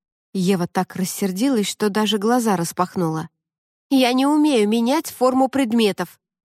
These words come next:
и Жарова я терпеть не могу». «Ну и зря ты так. По-моему, он прикольный.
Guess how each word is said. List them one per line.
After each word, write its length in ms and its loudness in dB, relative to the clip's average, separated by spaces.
и 120 4
Жарова 440 2
я 300 -2
терпеть 560 -2
не 120 2
могу». 400 0
«Ну 240 0
и 160 2
зря 300 0
ты 140 -4
так. 360 -4
По-моему, 540 4
он 180 2
прикольный. 680 -2